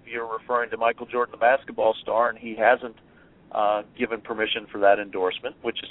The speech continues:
typically accompanied by some, uh, exchange of consideration or payment, um, you may have, uh, you may have, um,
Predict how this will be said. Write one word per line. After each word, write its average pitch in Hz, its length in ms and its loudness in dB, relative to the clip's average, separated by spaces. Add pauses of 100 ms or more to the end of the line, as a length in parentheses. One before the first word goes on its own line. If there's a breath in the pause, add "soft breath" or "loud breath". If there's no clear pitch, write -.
typically 104 380 -6
accompanied 98 480 -6
by 95 220 4 (120)
some, 95 220 -4
uh, 92 140 -2 (320 soft breath)
exchange - 400 -2
of - 100 -14
consideration 90 680 -4
or 85 200 -6
payment, 101 380 -4 (500 loud breath)
um, 113 300 6 (480)
you 117 160 -4
may 117 320 4
have, 110 260 6 (200)
uh, 98 400 0
you 113 160 -14
may 107 200 2
have, 104 220 2 (260)
um, 98 380 0